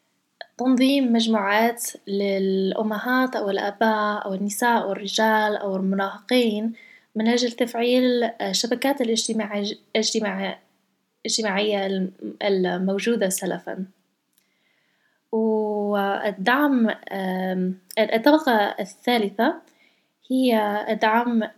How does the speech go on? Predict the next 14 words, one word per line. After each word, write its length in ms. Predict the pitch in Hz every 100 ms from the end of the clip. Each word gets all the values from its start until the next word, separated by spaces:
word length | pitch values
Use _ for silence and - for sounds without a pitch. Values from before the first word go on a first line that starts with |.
| _ 208
آم، 800 | 202 196 190 190 185 185 180 175
النفسي 680 | 202 208 226 247 - 214 202
غير 280 | 196 240 285
المتخصص، 840 | 247 220 - - 190 - - - _ _ _ _ _ _ _ _ _ _ _ _ -
وهي 640 | 240 233 320 330 269 240
لفئة 880 | 233 233 233 233 226 294 240 226 220 269
أصغر 340 | - - 254
من 180 | 226 208
السكان، 720 | 202 - 220 220 190 202 262 - _ -
مثلا، 340 | 226 226 226 220 208 202 190 185
آم، 200 | 180 180 - - _ -
ضحايا، 880 | 208 214 - 269 254 214 190 185 196 _ _ _ _ 196
آه، 180 | 190
الاع-، 340 | - 208 185